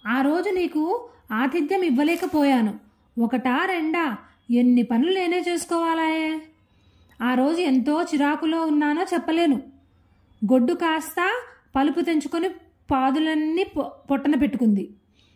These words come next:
అందుచేత నీ విషయమే చూడలేకపోయాను" అంటూ ధనికురాలు బిచ్చగాడి మీద ఎంతో అపేక్షగా మాట్లాడసాగింది. అదంతా అపేక్ష కానే కాదు, పేదరాలికిచ్చిన వరమే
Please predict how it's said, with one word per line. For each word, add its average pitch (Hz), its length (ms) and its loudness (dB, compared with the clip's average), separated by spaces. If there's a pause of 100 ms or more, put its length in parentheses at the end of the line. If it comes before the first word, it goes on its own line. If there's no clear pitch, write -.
(460)
అందుచేత 254 760 2
నీ 302 140 2
విషయమే 294 580 0
చూడలేకపోయాను" 277 800 0 (140)
అంటూ 254 540 0 (300)
ధనికురాలు 277 680 2
బిచ్చగాడి 302 520 0
మీద 269 220 4
ఎంతో 254 640 0
అపేక్షగా 262 640 0
మాట్లాడసాగింది. 285 880 -2 (760)
అదంతా 220 420 2
అపేక్ష 339 480 0 (880)
కానే 214 460 0
కాదు, 311 500 -2 (380)
పేదరాలికిచ్చిన 269 840 2
వరమే 240 600 2